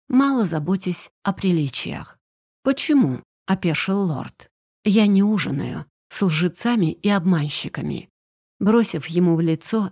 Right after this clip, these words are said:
эту фразу, я развернулась и в гордом одиночестве направилась в свои покои. Между лопаток свербело от чужого недружелюбного взгляда, но я выдержала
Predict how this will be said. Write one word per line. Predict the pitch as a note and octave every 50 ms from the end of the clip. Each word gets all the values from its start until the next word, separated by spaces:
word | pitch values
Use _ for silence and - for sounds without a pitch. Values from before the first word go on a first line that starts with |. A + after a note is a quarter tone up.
| - -
эту | G3+ G#3 G3 - D#3
фразу, | D3 - - G#3+ A#3 A#3+ A3 C#3 B2+ G#2+ - - _ _ _ _
я | - F#3+ E3+ F#3+ E3+
развернулась | D#3+ E3 D3+ D3 D3+ E3 D#3 D#3+ E3 E3+ G3+ A3+ G#3 D3+ - - - - - _ _ _ _ _ _ _ _ _
и | G3+ F#3+
в | E3
гордом | D#3+ F3 C4 C#4 B3+ A3 A3+ A#3+ A3+
одиночестве | A#3 A3+ F#3+ A3+ G#3+ F#3 C#3+ C3+ - - - D#3+ - - - - - - - _ _ _ _ _ _ _ -
направилась | - B3 B3+ - - B3+ B3+ B3+ A#3+ A#3+ A3+ A#3 A3 - - -
в | - -
свои | - D#3 D#3 D#3 D#3 E3
покои. | E3 E3 E3 - - - D#3+ D3 D3+ C3 C3 - - _ _ _ _ _ _ _ _ _
Между | - A3 A3+ G3 F3 A3+
лопаток | A3+ A3+ A#3 - C4 C4+ C4 - B3+ -
свербело | - - - A3+ B3 A#3 G3+ F#3+ F#3 E3 C#3+ C3+ - - E3+ - _ _ _ _
от | _ - F#3+ -
чужого | - - G3 F#3+ E3+ G#3+ G3+ F3 E3+
недружелюбного | E3 D#3+ E3 D#3+ D3+ F3+ F3 F3 E3 F#3+ G3 F#3+ F#3+ F3 D3+ D#3+ E3 D#3 D#3 D#3
взгляда, | D3+ D3+ C#3 F3+ F3 G3 A3+ A#3 G#3+ E3 - - - - _ _ _ _
но | - F#3+ G#3
я | G#3+ G#3 G3 F#3
выдержала | F3 A#3 B3 G#3+ C#3+ D3+ C#3 C#3 D3 C#3+ - - - -